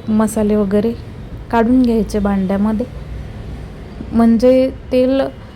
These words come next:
तापून थंड होईपर्यंत आपली सगळी तयारी झालेली असली की मग ते विसरत नाही कोणतंच आपलं,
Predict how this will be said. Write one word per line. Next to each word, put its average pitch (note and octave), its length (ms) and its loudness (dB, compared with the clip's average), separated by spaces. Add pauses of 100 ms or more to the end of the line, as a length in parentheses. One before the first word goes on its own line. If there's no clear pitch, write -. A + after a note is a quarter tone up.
(500)
तापून C4 400 4
थंड A#3+ 340 4 (400)
होईपर्यंत A#3 560 2
आपली A#3+ 280 2
सगळी A3+ 440 0
तयारी A3 300 4
झालेली A#3 420 4
असली C4 320 -2 (680)
की B3 60 -2
मग A#3+ 180 2
ते C#4 380 0 (1900)
विसरत D4+ 380 4
नाही C4+ 220 4
कोणतंच G3 500 0
आपलं, F#3 300 -4